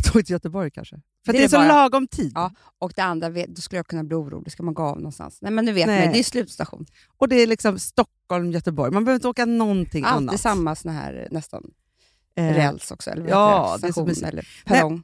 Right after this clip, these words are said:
Speaker 1: men det gjorde ju att jag intog en massa saker.
Speaker 2: Mm.
Speaker 1: Alltså tidningar, poddar, alltså så här, jag höll på.
Speaker 2: Mm.
Speaker 1: Jag kan,
Speaker 2: Hade
Speaker 1: jag
Speaker 2: matsäck?
Speaker 1: Klart jag hade.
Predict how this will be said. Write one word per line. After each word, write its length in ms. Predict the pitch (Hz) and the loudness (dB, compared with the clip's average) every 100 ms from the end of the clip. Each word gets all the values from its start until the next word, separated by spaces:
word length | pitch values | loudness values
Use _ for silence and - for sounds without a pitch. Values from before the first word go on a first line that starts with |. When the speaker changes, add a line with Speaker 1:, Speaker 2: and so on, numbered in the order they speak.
| _ | _
Speaker 1:
men 140 | 233 | 2
det 120 | 254 294 | 4 4
gjorde 300 | 269 233 214 | 4 4 4
ju 60 | |
att 160 | 190 - | 4 2
jag 320 | 175 170 156 - | 2 2 0 -2
intog 720 | 208 175 165 - 190 170 151 - | 0 2 -2 -2 0 0 -4 -4
en 160 | 165 | -2
massa 200 | 156 147 | -2 -4
saker. 260 | - - 190 | -10 -2 -2
Speaker 2:
Mm. 120 | 311 - - | -2 -6 -8
Speaker 1:
Alltså 180 | 170 190 | -4 -4
tidningar, 640 | - 180 160 151 151 147 | 0 4 4 4 4 2
poddar, 580 | 143 165 147 135 151 147 | 2 0 0 -2 0 0
alltså 240 | 131 160 156 | 0 -2 -2
så 100 | 139 | -2
här, 80 | |
jag 160 | 101 117 | 0 0
höll 120 | 151 | 0
på. 260 | - - 226 - | -2 -6 -6 -4
Speaker 2:
Mm. 200 | 175 214 - _ _ | -4 -4 -10 _ _
Speaker 1:
Jag 120 | - | -4
kan, 180 | 180 175 | 0 0
Speaker 2:
Hade 140 | - 190 | 2 4
Speaker 1:
jag 80 | 202 | 4
Speaker 2:
matsäck? 460 | 185 - - - _ _ _ | 2 -2 -8 -12 _ _ _
Speaker 1:
Klart 180 | - - | -12 -10
jag 80 | - | -8
hade. 280 | 143 - 156 | -8 -10 -14